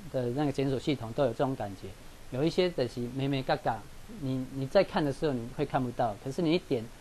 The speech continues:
它，点这个之后，它才会跳出另外一个出来。但这个也是一样，你点地址的时候，它才会跳出这个缩写的这个出来。那一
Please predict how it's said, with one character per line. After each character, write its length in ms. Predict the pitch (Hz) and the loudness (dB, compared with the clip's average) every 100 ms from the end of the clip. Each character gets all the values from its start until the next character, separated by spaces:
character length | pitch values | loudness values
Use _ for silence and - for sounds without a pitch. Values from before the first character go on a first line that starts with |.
| - | -6
它， 180 | - 156 156 - - | 0 0 0 -8 -4
点 160 | 131 131 | -2 2
这 100 | 175 | 4
个 140 | 151 | 2
之 160 | 117 147 | 0 0
后， 80 | |
它 140 | 139 147 | 2 2
才 80 | 131 | 2
会 80 | |
跳 180 | 139 151 | 2 2
出 140 | 135 139 | 2 0
另 160 | 131 | 0
外 120 | 123 | 0
一 40 | 113 | -2
个 80 | 107 | -6
出 160 | - 110 | -8 -8
来。 60 | - - - - - | -10 -12 -12 -12 -4
但 120 | 208 | 0
这 120 | 196 | 2
个 100 | 190 | 4
也 80 | 139 | 4
是 240 | 120 160 139 | 2 0 0
一 40 | |
样， 120 | 139 | 0
你 80 | 131 156 | 0 0
点 140 | 147 120 | 0 0
地 180 | - 170 | 2 0
址 140 | 127 | 0
的 60 | 110 | -4
时 120 | 139 | -4
候， 80 | 131 | -4
它 100 | 160 | -4
才 140 | 139 | -2
会 80 | 139 | -4
跳 160 | - | -2
出 100 | 131 131 | -2 -2
这 100 | 127 | -4
个 100 | 120 98 - - - | -6 -8 -12 -14 -12
缩 200 | - 165 | 0 2
写 240 | 160 - 104 | 2 -2 -6
的 80 | 113 107 - - - | -6 -8 -10 -12 -2
这 120 | 139 | -2
个 140 | 127 | -2
出 200 | - 127 107 | -6 -8 -8
来。 80 | - - - - | -12 -16 -16 -4
那 80 | 156 | 0
一 140 | 165 | 0